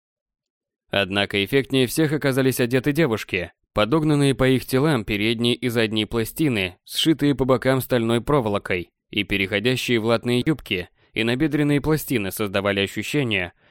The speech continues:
что обе красавицы намеревались сражаться совершенно обнаженными. Просто их тела теперь были скованы из стали. С одной стороны, это было понятно. Лишние зазоры при попадании мечом или копьем могли передать удар на тело.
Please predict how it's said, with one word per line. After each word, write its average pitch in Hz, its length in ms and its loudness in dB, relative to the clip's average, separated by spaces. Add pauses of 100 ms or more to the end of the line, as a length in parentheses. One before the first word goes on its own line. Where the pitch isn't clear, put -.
что 151 240 0
обе 131 280 2
красавицы 123 580 0
намеревались 110 520 0
сражаться 101 480 -2
совершенно 104 560 -2
обнаженными. 113 680 -2 (500)
Просто 147 340 2
их 139 140 4
тела 135 260 2
теперь 131 280 2
были 117 240 2
скованы 107 400 0
из - 180 -6
стали. 101 460 -2 (560)
С - 140 -8
одной 107 280 2
стороны, 147 440 2
это 131 180 0
было 123 220 2
понятно. 117 680 0 (420)
Лишние 104 500 -2
зазоры 127 400 0
при 127 120 0
попадании 120 560 0
мечом 117 420 2
или 90 120 -2
копьем 104 440 0
могли 98 320 -2
передать 135 480 0
удар 113 300 0
на 117 140 0
тело. 95 420 0